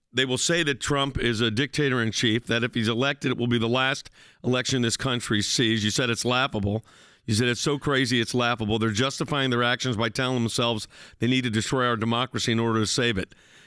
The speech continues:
It's lunacy, and in, I'm reading it because I think it's very important what you said, and it's mindset and mentality of dictators.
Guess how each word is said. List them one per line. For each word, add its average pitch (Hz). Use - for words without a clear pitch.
It's -
lunacy, 135
and 127
in, 127
I'm 123
reading 151
it 120
because 117
I 127
think 143
it's 110
very 127
important 113
what 107
you 101
said, 117
and 110
it's 110
mindset 131
and 107
mentality 113
of 98
dictators. 101